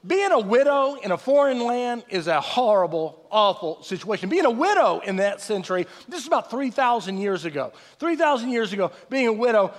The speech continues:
meant you were left to a destitute, uh, future, no money. You're probably led into prostitution or something awful was gonna happen to you. It was really the lowest part of the social standing.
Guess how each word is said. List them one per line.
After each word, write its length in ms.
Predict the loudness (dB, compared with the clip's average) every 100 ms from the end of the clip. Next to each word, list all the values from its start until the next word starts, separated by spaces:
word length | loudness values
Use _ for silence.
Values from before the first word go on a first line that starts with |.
| -4
meant 260 | -2 -2 -2
you 160 | 0
were 220 | 2 0 -2 -20 _ _ _ -20 _ _ -8
left 420 | 2 2 2 -6
to 140 | -4 -4
a 60 |
destitute, 760 | -2 -2 -2 -6 -8 -6 -6 -8
uh, 300 | -6 -2 -2
future, 580 | -4 -4 -4 -2 -2 -2 -6 -16
no 380 | -4 2 2 2
money. 480 | 0 0 2 -2 -6 -16 -8
You're 180 | -4
probably 560 | -2 -2 -2 -2 -4 -2
led 300 | 0 2 2
into 200 | -2 -6
prostitution 1080 | -10 0 0 0 -8 -16 -8 -8 -4 -6 -6 -16 -6
or 100 | -6
something 400 | 0 -2 0 -4
awful 400 | 0 0 0 -6
was 100 | -4
gonna 200 | -4 -2
happen 420 | -2 -4 -6 -10
to 220 | -10 -6
you. 140 | -6 -8 -16 -8
It 120 | -4
was 200 | -2 -2
really 200 | 0 0
the 140 | 0 -2
lowest 600 | 0 2 2 2 -2 -4
part 260 | 0 0
of 80 | -2
the 100 | -6
social 640 | -4 0 0 0 -4 -4 -6 -20 -14
standing. 800 | -12 -4 0 0 0 -2 -4